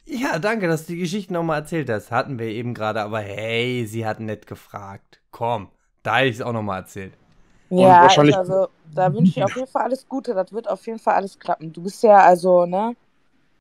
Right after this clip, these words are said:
Speaker 1: <laughs> Und warum wird das alles klappen? Warum? Du bist ja auf jeden Fall, ich meine, du bist der Drachenlord, okay? Du schaffst alles,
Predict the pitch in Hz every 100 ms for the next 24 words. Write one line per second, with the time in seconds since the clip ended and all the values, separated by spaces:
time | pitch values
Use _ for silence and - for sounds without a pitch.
0 | _ - - _ - - - _ _ -
1 | - - 403 - 415 _ 415 415 - 392
2 | - 381 _ 381 _ - _ _ _ _
3 | _ - - _ 156 143 131 120 165 175
4 | 185 185 180 170 180 180 180 156 170 143
5 | 131 127 170 185 - _ _ - 262 -
6 | 226 220 240 254 254 254 233 - 233 285
7 | 254 233 254 330 330 403 466 269 196 202
8 | - 226 240 - _ _ - 214 330 -
9 | - 277 403 359 165